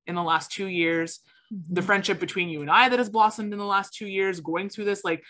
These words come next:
Speaker 1: of course we figured we would pick a shit show to, to, you know, to be on, in command with for life, like, 'cause I feel like we've done that a few <laughs> times.
Speaker 2: Probably.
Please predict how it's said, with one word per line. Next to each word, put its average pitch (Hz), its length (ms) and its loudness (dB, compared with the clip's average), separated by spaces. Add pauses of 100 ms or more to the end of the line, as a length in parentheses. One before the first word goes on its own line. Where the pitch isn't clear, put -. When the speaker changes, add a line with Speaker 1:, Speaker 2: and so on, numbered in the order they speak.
(240)
Speaker 1:
of 214 140 2
course 330 400 6
we 226 120 4
figured 196 720 2
we 190 80 -2
would 180 200 0
pick 190 160 -6
a 147 40 -6
shit 185 260 -6
show 170 240 -2
to, 165 140 -2
to, 156 260 -4 (120)
you 175 120 -6
know, 151 180 -6 (400)
to 220 120 6
be 254 180 10
on, 247 200 12
in 254 220 6
command 202 520 6
with 196 240 4
for 185 160 4
life, 175 320 -4
like, 175 200 -2
'cause 202 140 0
I 190 120 4
feel 220 180 0
like 214 140 0
we've 214 160 -2
done 190 160 0
that 190 120 -2
a 196 60 -4
few 247 220 2
<laughs> - 120 0
times. 359 520 4 (580)
Speaker 2:
Probably. 190 560 2